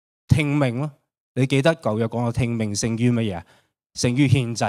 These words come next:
啊嘛，係咪啊？我哋聽命呢，我哋就係將，呃，以前舊約呢，就係要獻祭啦，將個罪交俾神啦，係咪啊？但我哋今日呢，我哋冇獻祭嘅，其實，係咪啊？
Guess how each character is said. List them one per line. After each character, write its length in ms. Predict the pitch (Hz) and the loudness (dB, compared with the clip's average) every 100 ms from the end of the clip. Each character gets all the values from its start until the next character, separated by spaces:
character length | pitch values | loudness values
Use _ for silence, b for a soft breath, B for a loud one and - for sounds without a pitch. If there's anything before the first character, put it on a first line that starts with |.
| 98 | -2
啊 80 | 107 | -2
嘛， 220 | 104 95 | -4 -6
係 40 | |
咪 120 | 92 | -6
啊？ 100 | 87 - b b | -8 -10 b b
我 120 | 202 | 4
哋 100 | 196 | 4
聽 420 | - 196 196 196 | 4 4 4 4
命 260 | 180 151 180 | 4 6 6
呢， 240 | 202 202 196 b b b - | 6 2 -2 b b b 2
我 140 | 143 | 4
哋 180 | 156 139 | 4 2
就 100 | 127 | 2
係 160 | 123 127 | 2 4
將， 440 | 131 180 185 180 180 b b b b _ _ | 6 6 6 2 -4 b b b b _ _
呃， 200 | 123 120 120 | 0 2 2
以 180 | 131 | 2
前 240 | 165 104 107 | 0 -2 -2
舊 180 | 120 120 | 2 4
約 60 | 131 | 4
呢， 140 | 147 | 4
就 140 | - | 2
係 240 | 107 107 107 | 0 0 0
要 80 | 113 | -2
獻 260 | 139 113 110 | 0 0 0
祭 220 | 113 101 | -2 0
啦， 120 | 120 135 | -4 0
將 180 | 180 160 | 2 4
個 140 | 127 | 2
罪 340 | - 135 101 107 | 2 0 0 0
交 160 | 127 | 0
俾 160 | 113 110 | 0 -2
神 240 | 117 80 | -6 -8
啦， 100 | 92 104 | -8 -8
係 80 | |
咪 120 | 82 78 | -8 -12
啊？ 60 | - _ _ _ _ b | -18 _ _ _ _ b
但 160 | b 151 | b 4
我 140 | 170 | 6
哋 80 | 185 | 4
今 260 | 170 233 240 | 2 0 2
日 140 | 175 | 2
呢， 180 | 165 190 | 2 2
我 140 | 147 | 4
哋 140 | 143 127 | 2 2
冇 200 | 120 139 | 4 4
獻 160 | 143 | 4
祭 120 | 135 131 | 2 2
嘅， 180 | 123 | 0
其 160 | 120 95 | -2 -4
實， 160 | 92 95 | -4 -4
係 180 | - | -4
咪 120 | 107 | -4
啊？ 120 | 101 | -4